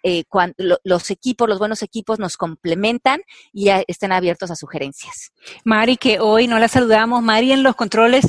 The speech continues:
Speaker 2: ella ha parido para poder hacer esto realidad de tener las cámaras abiertas y de poder,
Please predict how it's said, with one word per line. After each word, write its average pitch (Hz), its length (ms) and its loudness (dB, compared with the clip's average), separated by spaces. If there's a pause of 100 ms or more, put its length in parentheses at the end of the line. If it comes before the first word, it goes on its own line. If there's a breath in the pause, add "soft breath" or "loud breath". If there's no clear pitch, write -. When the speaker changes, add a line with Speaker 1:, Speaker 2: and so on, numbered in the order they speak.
Speaker 2:
ella 226 420 2
ha 233 220 0 (300 soft breath)
parido 214 760 -2
para 170 440 -2 (300)
poder 202 300 -2
hacer 226 240 -2
esto 226 200 -4
realidad 202 380 0
de 220 180 2
tener 196 400 -2
las 208 140 -2
cámaras 220 400 0
abiertas 214 640 0 (240 loud breath)
y - 60 -12
de 214 100 -4
poder, 208 340 -2